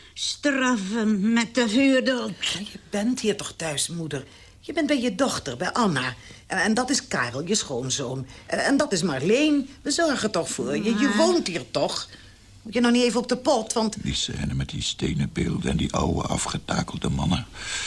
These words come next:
Speaker 3: Je kreeg er koude rillingen van over je rug. Ik werd opeens zelf Jozef K. En die schrikwekkende hal met die honderden schrijfmachines... die opeens als waanzinnig begonnen te tikken.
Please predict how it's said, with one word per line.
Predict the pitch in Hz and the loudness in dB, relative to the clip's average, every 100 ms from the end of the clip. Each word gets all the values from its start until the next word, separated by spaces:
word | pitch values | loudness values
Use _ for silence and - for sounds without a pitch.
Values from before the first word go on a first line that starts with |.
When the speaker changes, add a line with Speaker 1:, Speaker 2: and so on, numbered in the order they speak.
| - | -8
Speaker 3:
Je | - | -10
kreeg | - - - | -6 -4 -4
er | - | -4
koude | - - - - | -4 -2 0 0
rillingen | - 73 78 | 0 2 0
van | - 78 | 2 0
over | - | 0
je | - 78 | -2 0
rug. | - - - - - - - - - - - - | -2 -2 -6 -12 -18 -12 -12 -12 -18 -20 -20 -6
Ik | - - - | -2 0 0
werd | - - | -4 -4
opeens | - - - - | -2 -2 0 0
zelf | - - - | 0 0 0
Jozef | - - - - | -2 -2 -4 -6
K. | - 76 147 - - - - - - - - - | -4 -2 -2 -6 -12 -20 -14 -14 -14 -14 -14 -6
En | - | -2
die | 67 | 0
schrikwekkende | 65 - 71 - 78 - 78 | 0 -2 -2 0 -2 0 0
hal | 80 - 92 - | 0 0 0 0
met | 73 71 | 0 -2
die | - | -2
honderden | - - - - - | -2 0 0 -2 -2
schrijfmachines... | - - - - - - - 147 - - - - - - - | -2 0 -2 0 -2 0 -4 -6 -8 -12 -14 -16 -18 -20 -12
die | - | -6
opeens | - - - - | -2 2 2 2
als | - | 0
waanzinnig | - - - - - - - | -2 -2 -2 0 0 0 0
begonnen | - 82 82 | 0 2 0
te | - - | -2 -2
tikken. | - - | -2 -2